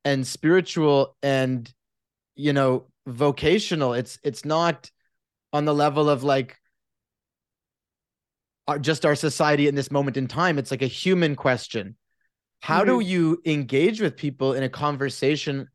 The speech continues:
Speaker 1: about something like that? Maybe they'll, they'll tell you something on the, on the surface, like, "My mission is to make a difference." I don't know, but
Speaker 2: Yeah.
Speaker 1: how do you get, do you, are you able to get deep with people about that question? And what's that experience like? And maybe you can share with us a mission statement that's true for you so we can understand how you got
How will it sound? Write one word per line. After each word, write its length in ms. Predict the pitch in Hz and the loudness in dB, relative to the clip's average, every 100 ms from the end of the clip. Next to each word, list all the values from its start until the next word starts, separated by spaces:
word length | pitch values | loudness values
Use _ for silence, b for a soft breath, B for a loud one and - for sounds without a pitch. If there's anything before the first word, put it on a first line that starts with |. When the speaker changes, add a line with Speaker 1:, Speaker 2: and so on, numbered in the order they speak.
| _ _ _ | _ _ _
Speaker 1:
about 260 | 123 139 - | -2 0 0
something 160 | 143 | -4
like 80 | 139 | -2
that? 100 | 131 | 0
Maybe 260 | 147 196 220 | 2 2 2
they'll, 220 | 175 151 - | 0 0 -2
they'll 160 | 147 | -2
tell 220 | - 175 | 0 0
you 120 | 220 202 | 0 0
something 320 | 165 147 147 | -2 0 0
on 120 | 139 | 0
the, 100 | 123 | -2
on 120 | 147 | -2
the 80 | 131 | -2
surface, 440 | - 269 - 135 - | 0 0 0 -6 -4
like, 160 | 131 | -6
"My 120 | 139 | -4
mission 320 | 147 165 170 151 | -4 -2 -2 -2
is 180 | 139 - | -4 -4
to 320 | 151 147 131 - _ - | -2 0 -2 -12 _ -2
make 160 | 165 170 | 0 2
a 40 | |
difference." 360 | 196 214 143 - | 2 2 -2 -4
I 100 | 151 | -2
don't 160 | 165 165 | -2 0
know, 180 | 180 | 0
but 220 | 139 139 - b b _ _ - | 2 0 0 b b _ _ -18
Speaker 2:
Yeah. 60 | - - | -16 -4
Speaker 1:
how 100 | 226 | -2
do 60 | |
you 60 | 269 | 2
get, 340 | 220 - 139 | 0 0 -8
do 100 | 131 | -2
you, 180 | 156 202 | 2 4
are 100 | 156 | 4
you 120 | 160 | 4
able 160 | 180 247 | 2 0
to 60 | |
get 200 | 233 208 | 0 0
deep 180 | 165 196 | -2 -2
with 120 | 208 | -2
people 260 | 214 214 208 | 0 2 4
about 220 | 196 190 | 4 2
that 180 | 196 190 | 0 0
question? 380 | 196 196 - 180 | 0 0 0 0
And 60 | 160 | 0
what's 160 | 208 | 0
that 120 | 226 | 0
experience 520 | 190 - - 190 196 143 | 0 -2 0 0 2 2
like? 180 | 131 | 2
And 120 | 139 127 b - | 0 -2 b 0
maybe 180 | 202 294 | 2 2
you 80 | |
can 140 | 302 208 | 2 0
share 200 | - 214 | 2 2
with 140 | 196 | 4
us 240 | 190 160 - _ _ _ _ _ _ | 2 0 -8 _ _ _ _ _ _
a 60 | 160 | 0
mission 300 | 180 190 185 | 2 2 0
statement 400 | - 180 175 147 | 2 2 2 0
that's 300 | 160 - - | 0 0 -10
true 300 | - 185 180 | -4 0 2
for 160 | - 139 | 2 2
you 220 | 165 202 | 4 4
so 140 | - | 4
we 120 | 151 | 2
can 120 | 139 147 | 0 0
understand 460 | 151 151 - 156 | 0 0 0 0
how 140 | 120 151 | 0 2
you 140 | 147 | 2
got 280 | 135 156 | 2 0